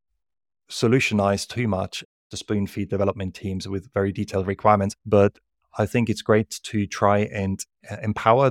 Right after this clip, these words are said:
the development team and to a certain extent educate the development team so it can become self-sufficient and ultimately own the solution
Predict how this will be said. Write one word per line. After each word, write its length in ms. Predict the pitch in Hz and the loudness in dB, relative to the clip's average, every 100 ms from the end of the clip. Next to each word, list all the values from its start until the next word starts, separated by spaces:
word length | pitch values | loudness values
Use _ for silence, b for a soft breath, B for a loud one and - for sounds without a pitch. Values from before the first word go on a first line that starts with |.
| - | 0
the 100 | 98 | -2
development 500 | 98 98 98 101 98 | 0 0 -2 -4 -6
team 380 | - 104 98 - | -6 -4 -4 -6
and 260 | 98 98 - | -6 -6 -8
to 80 | 104 | -6
a 40 | |
certain 200 | 110 110 | -6 -6
extent 300 | 104 107 98 - | -6 -4 -4 -6
educate 420 | 113 143 - 101 | -6 -6 -4 -6
the 80 | 101 | -4
development 500 | 101 98 98 98 - | -2 -2 -2 -6 -8
team 240 | 107 98 | -6 -6
so 140 | - 98 | -4 -6
it 140 | 95 - | -6 -8
can 160 | 107 | -8
become 260 | 101 - 104 | -8 -8 -8
self-sufficient 760 | - 98 - - - 123 101 | -4 -6 -6 -8 -4 -4 -4
and 80 | 95 107 | -6 -2
ultimately 460 | 107 - 107 107 - | -2 -2 -4 -4 0
own 280 | 104 120 117 | 2 2 0
the 100 | 110 | -4
solution 540 | 104 95 95 - | -4 -6 -6 -10